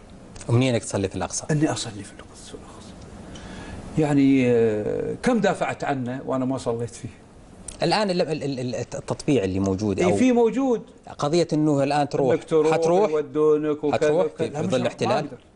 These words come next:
Speaker 1: في ظل الاحتلال لن تر-، لن تذهب.
Speaker 2: ولا أفتي حتى أن الإنسان يروح.
Speaker 1: مم.
Speaker 2: لكن إن شاء الله أسأل الله أن أصلي فيه ولو ركعتين قبل الممات، وهو على كل شيء قدير.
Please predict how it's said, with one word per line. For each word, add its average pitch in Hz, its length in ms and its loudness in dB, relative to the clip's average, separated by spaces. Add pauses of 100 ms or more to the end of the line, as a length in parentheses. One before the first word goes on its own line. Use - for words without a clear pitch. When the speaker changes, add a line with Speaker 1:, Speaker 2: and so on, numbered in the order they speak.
(260)
Speaker 1:
في 117 60 -4
ظل 117 120 -2
الاحتلال 147 340 0
لن 147 120 0
تر-، 101 180 -10
لن 104 120 -6
تذهب. - 260 -10 (380)
Speaker 2:
ولا 180 400 2
أفتي 175 240 -8
حتى - 280 -6
أن 131 260 -10
الإنسان - 420 -10
يروح. - 160 -12 (200)
Speaker 1:
مم. 101 220 0 (2250)
Speaker 2:
لكن 151 280 0
إن 170 60 -2
شاء 165 280 0
الله 143 240 2
أسأل 147 300 -2
الله 139 300 2
أن 139 60 -2
أصلي 135 360 -2
فيه 139 200 0
ولو 131 240 2
ركعتين 131 440 -2
قبل 123 300 -4
الممات، 123 480 -6
وهو 135 160 0
على 131 240 2
كل 123 280 -4
شيء 113 340 -2
قدير. 131 320 2